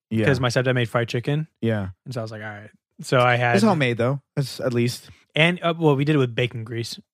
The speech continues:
Speaker 2: <laughs> Leftover bacon grease. <laughs> So fucking good. But actually,
Speaker 1: So
Speaker 2: we,
Speaker 1: good.
Speaker 2: we did skinless,
Speaker 1: Nice.
Speaker 2: um, chicken, and then they let it all drain, like, all the
Speaker 1: Yeah.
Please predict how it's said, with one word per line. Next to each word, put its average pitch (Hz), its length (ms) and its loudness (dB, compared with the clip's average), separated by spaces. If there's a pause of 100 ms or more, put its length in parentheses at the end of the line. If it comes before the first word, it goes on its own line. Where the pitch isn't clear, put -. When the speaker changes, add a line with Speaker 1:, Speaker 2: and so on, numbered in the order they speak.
(140)
Speaker 2:
<laughs> - 260 -2
Leftover 156 360 6
bacon 147 340 2
grease. - 520 -6
<laughs> - 80 -14
So 143 180 0
fucking 120 300 -4
good. 117 240 -6 (400)
But 190 80 8
actually, 208 220 2
Speaker 1:
So - 40 0
Speaker 2:
we, 165 100 0
Speaker 1:
good. 165 100 -2
Speaker 2:
we 156 40 2
did 156 200 2
skinless, 185 760 -2 (160)
Speaker 1:
Nice. 104 360 -4
Speaker 2:
um, 143 540 2
chicken, 170 320 0
and 139 180 0
then 143 180 0
they 135 100 2
let 143 200 4
it 151 140 -4
all 135 200 2
drain, 131 240 -2
like, 113 120 -6
all 120 120 -2
the 127 840 -4
Speaker 1:
Yeah. 120 40 -10